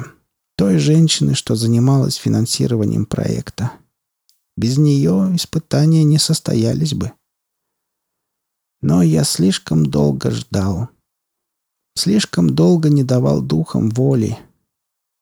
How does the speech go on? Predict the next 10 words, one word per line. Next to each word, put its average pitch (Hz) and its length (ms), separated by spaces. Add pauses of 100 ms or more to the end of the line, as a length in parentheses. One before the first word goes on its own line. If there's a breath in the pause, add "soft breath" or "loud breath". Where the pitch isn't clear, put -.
Они 170 300
больше 151 440
не 147 120
слушают - 640
меня 110 320 (680)
и 135 80
убивают 165 640
без 160 340
моего 156 440
ведома. 143 640